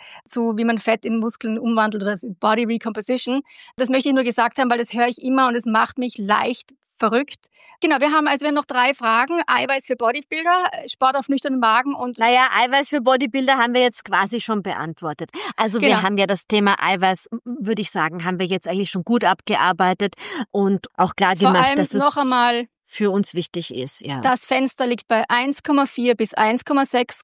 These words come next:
Speaker 1: Gramm pro Kilo Körpergewicht mindestens. Es gibt Leute, die sagen, gehen da bis zwei Gramm pro Kilo Körpergewicht drauf. Ich finde, das muss man erst einmal essen können. Aber gut,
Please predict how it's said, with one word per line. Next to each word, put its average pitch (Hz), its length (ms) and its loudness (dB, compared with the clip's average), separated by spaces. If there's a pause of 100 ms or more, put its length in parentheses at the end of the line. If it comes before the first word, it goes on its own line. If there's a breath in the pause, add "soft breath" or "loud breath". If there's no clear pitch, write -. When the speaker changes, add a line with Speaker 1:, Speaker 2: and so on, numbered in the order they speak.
(120)
Speaker 1:
Gramm 233 340 0
pro 226 140 -2
Kilo 247 260 -2
Körpergewicht 220 640 -2 (340)
mindestens. 220 520 2
Es 196 80 -10
gibt - 180 -2
Leute, 233 200 4
die 220 80 -4
sagen, 214 180 0
gehen 220 160 -2
da 220 40 -4
bis - 220 -8
zwei 220 380 0
Gramm 226 200 0
pro 220 120 -6
Kilo 214 220 0
Körpergewicht 269 540 -2
drauf. 247 220 0 (800 soft breath)
Ich 320 240 2
finde, 269 200 0
das 240 100 -6
muss 254 160 0
man 254 140 0
erst 233 100 -2
einmal 208 160 -2
essen 254 320 -2
können. 302 280 4
Aber 240 260 0
gut, 294 240 -2